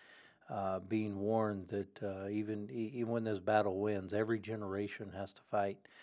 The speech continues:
uh, the battles for the, the inerrancy of Scripture. And, uh, I remember thinking that, yeah, that'll probably come,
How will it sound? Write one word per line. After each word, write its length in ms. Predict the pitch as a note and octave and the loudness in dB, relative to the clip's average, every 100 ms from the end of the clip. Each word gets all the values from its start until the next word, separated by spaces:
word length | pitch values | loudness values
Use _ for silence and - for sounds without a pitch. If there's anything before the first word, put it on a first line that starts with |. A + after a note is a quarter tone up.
| - - _ B2+ | -20 -20 _ -4
uh, 180 | F#2+ | -4
the 120 | F#2 F#2+ | -4 0
battles 420 | G2 F#2+ F#2+ F#2 | 2 2 0 -4
for 320 | - G2+ F#2+ F#2 | -4 -4 -4 -4
the, 320 | G2 F#2 F2+ - - E3 A2 | -6 -4 -10 -14 -20 -14 -8
the 140 | G2+ | -6
inerrancy 520 | F#2+ G2 G2 G2+ - G#2+ | -4 -4 -4 -6 -6 -8
of 100 | - | -8
Scripture. 520 | - G2 - - G2+ - - - - - | -6 -6 -6 -10 -10 -14 -20 -20 -20 -16
And, 500 | D3+ G#2+ G2 F#2+ F#2+ | -6 0 2 2 2
uh, 280 | F#2+ F#2+ G2 G#2+ - | 2 2 2 0 2
I 100 | G#2+ | 4
remember 360 | A#2 C3 G#2 | 4 4 2
thinking 600 | - C#3 C3+ C3+ G#2 G2+ | 4 4 4 0 -4 -2
that, 220 | G#2 G2 | 0 0
yeah, 220 | A2 G#2 G2+ | 2 2 4
that'll 280 | A2 G#2 | 4 4
probably 360 | G2 A#2 G2+ G#2 | 6 6 6 2
come, 460 | - A#2+ G#2+ G2+ | -2 -2 0 -2